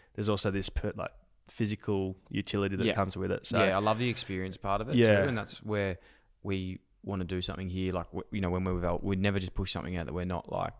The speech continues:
Speaker 1: Yeah.
Speaker 2: hundred percent confident in. And, and as I said, it's all about community, but I would wanna make it more about the experience piece as well. Like,
Speaker 1: Hundred percent.
Speaker 2: obviously the artwork, but then, like, you know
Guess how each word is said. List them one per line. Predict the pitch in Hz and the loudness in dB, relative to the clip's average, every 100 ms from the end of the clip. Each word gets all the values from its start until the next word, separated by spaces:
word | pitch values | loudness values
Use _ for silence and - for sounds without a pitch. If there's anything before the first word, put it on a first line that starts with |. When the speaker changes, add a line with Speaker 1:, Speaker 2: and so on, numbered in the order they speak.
| - | -10
Speaker 1:
Yeah. | 120 104 | -8 -4
Speaker 2:
hundred | 101 87 | -4 -4
percent | - - | -6 -6
confident | 92 90 90 87 | -6 -2 -2 -2
in. | 87 | -2
And, | 87 - - | -4 -8 -6
and | 92 | -4
as | 87 90 | -4 -4
I | |
said, | - 85 | -4 -4
it's | 95 | -2
all | 90 | -2
about | 73 | -2
community, | - 90 92 87 85 | -2 -2 0 0 -2
but | 87 - | -2 0
I | 92 | 2
would | 101 | 2
wanna | 98 95 | 0 -2
make | 87 - | -4 -6
it | - | -6
more | 90 | -4
about | - 87 | -4 -6
the | - | -6
experience | - - 87 92 - | -10 -8 -6 -6 -8
piece | - 101 175 101 | -6 -4 -4 -8
as | 87 | -4
well. | 85 | 2
Like, | 123 | 2
Speaker 1:
Hundred | 101 | 2
percent. | 104 110 | 2 4
Speaker 2:
obviously | 127 98 | 4 2
the | 90 | 2
artwork, | 90 80 90 85 | 2 2 0 -4
but | 95 | -4
then, | 110 98 92 | -2 0 -2
like, | 85 82 - - - - - - - | -4 -6 -14 -20 -20 -20 -20 -10 -2
you | |
know | 98 87 | 0 0